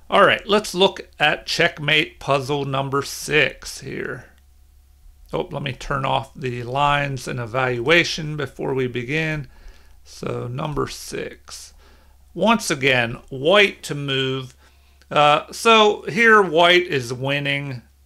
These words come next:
with material, uh, but what is the quickest way to deliver mate here? So take a look at this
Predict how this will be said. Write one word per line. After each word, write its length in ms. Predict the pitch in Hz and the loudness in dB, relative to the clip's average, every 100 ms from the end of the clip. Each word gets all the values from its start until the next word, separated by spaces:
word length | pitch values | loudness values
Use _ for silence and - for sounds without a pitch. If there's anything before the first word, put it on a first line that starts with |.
| - | -8
with 200 | 139 - | -8 -8
material, 840 | 117 - 160 151 143 143 139 120 _ _ _ _ _ - | -10 -2 2 4 4 2 0 -4 _ _ _ _ _ -8
uh, 300 | 127 120 - - _ _ _ _ _ _ | -4 -2 -4 -12 _ _ _ _ _ _
but 420 | 202 185 185 - _ _ _ _ _ _ _ | 6 8 6 0 _ _ _ _ _ _ _
what 420 | - 170 202 220 190 | -8 2 4 4 4
is 360 | 170 165 127 | 2 2 -2
the 100 | - | -10
quickest 560 | - - 175 175 - - | -8 0 0 0 -6 -8
way 460 | 127 131 131 131 | -4 -2 0 -2
to 240 | 135 - - | -4 -8 -8
deliver 520 | 127 120 127 120 123 | -4 -2 -2 -4 -6
mate 520 | 117 117 120 123 - | -6 -6 -4 -4 -8
here? 400 | - 92 - 127 | -12 -10 -10 -12
So 180 | - - | -14 -14
take 320 | - 147 156 | -6 -4 -2
a 60 | 131 | -2
look 260 | 123 127 | 0 -2
at 160 | 131 - | -6 -10
this 540 | 120 120 120 - - | -6 -4 -4 -8 -18